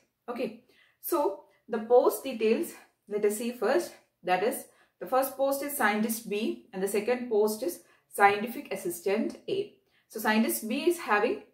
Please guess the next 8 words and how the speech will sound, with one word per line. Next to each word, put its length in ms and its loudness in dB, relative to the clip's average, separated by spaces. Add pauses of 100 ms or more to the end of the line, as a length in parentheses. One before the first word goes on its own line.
ten 240 2
vacancies 720 2 (100)
and 180 -2
scientific 440 -2
assistant 540 -2
A 40 6
is 280 6
having 420 -4